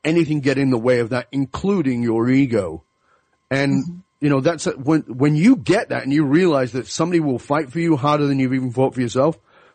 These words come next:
Speaker 1: that's amazing. It's, it's a wonderful thing to happen, because I'm gonna, I'm gonna pick you up, dust you off, and keep you going.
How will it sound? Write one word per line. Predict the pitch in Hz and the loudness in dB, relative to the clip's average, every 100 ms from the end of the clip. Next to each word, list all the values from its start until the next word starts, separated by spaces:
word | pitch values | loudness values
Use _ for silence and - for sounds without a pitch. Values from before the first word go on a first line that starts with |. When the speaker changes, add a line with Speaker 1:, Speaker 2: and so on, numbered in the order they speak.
| _ | _
Speaker 1:
that's | 123 180 - | -2 0 2
amazing. | 139 170 170 120 107 | 2 4 2 0 -4
It's, | 120 | -6
it's | - 127 - | -6 -4 -2
a | |
wonderful | 123 160 156 135 | 0 0 0 -2
thing | 131 135 | 0 0
to | 117 | 0
happen, | 123 147 110 98 90 _ _ _ | 0 -2 -4 -10 -12 _ _ _
because | 127 127 - 139 135 - - _ | -2 -2 2 2 2 -2 -12 _
I'm | - 139 | -2 0
gonna, | 147 139 - _ - | 2 0 -4 _ -2
I'm | 143 | 0
gonna | 143 139 | 2 2
pick | 139 143 131 | 0 -4 0
you | 135 | 0
up, | - | 0
dust | 131 135 139 | -2 -2 0
you | |
off, | 123 | -2
and | 120 | 0
keep | 135 120 | -2 -2
you | |
going. | 120 170 110 | 0 0 0